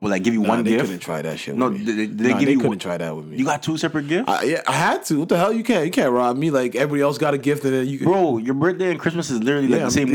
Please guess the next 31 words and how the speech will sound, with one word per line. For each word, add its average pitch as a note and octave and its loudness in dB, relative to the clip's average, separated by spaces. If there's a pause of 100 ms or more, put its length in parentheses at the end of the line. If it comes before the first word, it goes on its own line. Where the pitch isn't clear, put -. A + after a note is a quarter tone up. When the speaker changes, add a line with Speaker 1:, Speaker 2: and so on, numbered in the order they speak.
Speaker 1:
week. A2+ 2
Speaker 2:
I'm A2+ -4
three D#3 0
days D3+ -2
Speaker 1:
Yeah. D3+ 4
Speaker 2:
right C#3+ 2
before C3+ -2
Christmas. C#3 -8
Yeah, B2 -6
man. F#2 -14 (140)
Speaker 1:
Like, C#3+ 0
you C#3+ 0
really, E3+ 2
you C#3+ 0
really E3+ 4
need E3 0
two F3+ 4
Speaker 2:
Bro, F3 6 (140)
Speaker 1:
gifts? A#2+ -2
Speaker 2:
why C#3+ 2
would, F3 -2
'cause, D#3+ 0
like, D3 0
yo, F3+ 4
everybody D3 0
else G3 0
got B2+ 2
a A#2 -2
gift G#2+ -6 (580)
earlier. D#3 4
Speaker 1:
<laughs> - -8